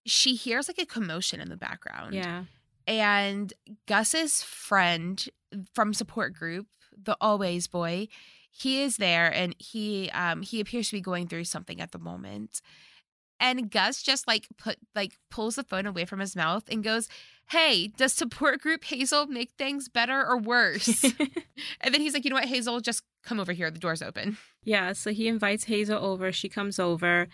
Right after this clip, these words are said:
Speaker 2: and Gus's friend from support group, um, this guy is losing it 'cause apparently his girlfriend, the Always girl, that they were having the sappy P D A, she
Speaker 1: Mm-hmm.
Speaker 2: broke up with him because she can't face the fact that he's going to be blind after his surgery.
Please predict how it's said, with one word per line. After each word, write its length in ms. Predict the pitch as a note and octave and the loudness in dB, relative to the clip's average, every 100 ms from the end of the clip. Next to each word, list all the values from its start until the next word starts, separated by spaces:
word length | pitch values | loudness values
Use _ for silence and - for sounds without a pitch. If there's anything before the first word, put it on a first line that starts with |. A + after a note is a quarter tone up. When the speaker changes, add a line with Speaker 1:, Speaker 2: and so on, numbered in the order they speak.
| - _ _ _ | -12 _ _ _
Speaker 2:
and 400 | F#3+ F3+ F3+ F3 | -2 2 0 0
Gus's 460 | - F3+ - F#3+ - | 0 0 0 -4 -4
friend 560 | - F#3 F3+ F3 F3 - _ _ | 0 2 2 0 -4 -10 _ _
from 260 | - F#3 F#3 | -4 -2 -2
support 460 | - - F#3+ F3+ | -6 -2 0 0
group, 400 | - E3+ E3 D#3+ - - | 0 -2 0 -2 -6 0
um, 320 | F#3+ F3+ F#3 - | 2 2 0 0
this 160 | A#3+ | 0
guy 160 | - C#4+ | 0 0
is 200 | D4 A3+ | 0 0
losing 440 | F3 E3+ E3 F3 | 2 2 2 2
it 180 | E3 - | 2 0
'cause 140 | - F#3 | -2 -4
apparently 720 | F3+ A3 A3+ A3 G#3+ G#3 G#3 | -4 -2 0 0 0 0 -2
his 240 | F#3+ F3+ | -2 -4
girlfriend, 800 | - G3+ G3+ - G3 F#3+ G3 F#3 - - | 0 2 2 0 0 0 -2 -6 -12 -6
the 300 | F3+ F3 E3+ - | -2 0 -2 -2
Always 500 | G3+ G#3+ F#3+ F#3 F3+ | -2 0 0 -2 -4
girl, 520 | - F3+ E3+ E3+ F#3 - | -2 -2 -2 -2 -6 -8
that 260 | F3+ - | -8 -6
they 80 | F#3 | -6
were 80 | F3+ | -4
having 280 | F3+ F3+ F3+ | -4 -4 -4
the 60 | |
sappy 380 | F3 F#3 F3 F3+ | -4 -2 -2 -4
P 220 | F3 - | -8 -6
D 160 | F3+ F3 | -2 0
A, 260 | E3+ E3+ E3+ - - G#3+ | 0 -2 -4 -10 -8 -4
she 200 | G3+ G3 | -2 -2
Speaker 1:
Mm-hmm. 40 | |
Speaker 2:
broke 240 | G#3+ B3+ B3+ | 0 -2 0
up 180 | B3 - | -2 -2
with 160 | C#4 | -2
him 320 | G#3+ E3 D#3+ F3 | 0 0 0 -2
because 360 | F#3 - F#3 | -6 -6 -4
she 200 | - F#3+ | -2 -4
can't 340 | - - F#3 - | -6 -4 -6 -6
face 400 | - F3+ F#3 - | -4 -2 -2 -4
the 80 | |
fact 320 | F#3+ - F3 - | -6 -4 -6 -6
that 120 | F#3+ | -10
he's 200 | F#3 F3 | -8 -6
going 180 | F3 F3 | -4 -4
to 40 | |
be 140 | F3 F3 | -4 -6
blind 480 | F3+ G3 G3+ E3+ | -4 -2 -2 -2
after 180 | E3+ E3+ | -4 -6
his 160 | F3+ F#3 | -6 -6
surgery. 600 | G3+ G#3+ F#3 D#3+ E3+ | -6 -6 -6 -8 -8